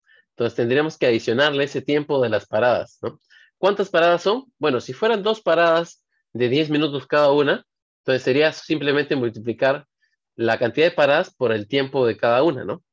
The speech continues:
Entonces sería dos paradas, digamos, por diez minutos. Entonces sería dos por diez, serían veinte minutos y se acabó, ¿no?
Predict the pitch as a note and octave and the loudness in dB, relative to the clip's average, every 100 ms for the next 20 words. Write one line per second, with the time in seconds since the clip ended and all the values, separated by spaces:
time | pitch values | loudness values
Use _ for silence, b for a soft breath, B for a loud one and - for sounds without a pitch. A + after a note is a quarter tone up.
0 | _ _ _ - G#2+ A#2 A#2 B2 A2+ F3+ | _ _ _ -10 -6 -2 2 2 0 -2
1 | F#3 E3+ F3+ F#3 B2 C3 C3 B2 D3 D#3 | 0 0 0 -2 0 0 0 -2 0 0
2 | D#3 - - _ - A2 A#2 A#2+ B2+ b | -2 -4 -12 _ -10 -6 -2 0 -2 b
3 | b b b _ _ D3 D#3+ D#3+ C#3+ F3+ | b b b _ _ -4 -2 0 0 0
4 | C3+ A#2+ B2 C3+ C3 A2+ G2+ G2 - - | 0 2 0 0 -2 -2 -6 -12 -16 -8
5 | B2 A2+ A2 C3 G2 - | -4 0 2 0 -2 -10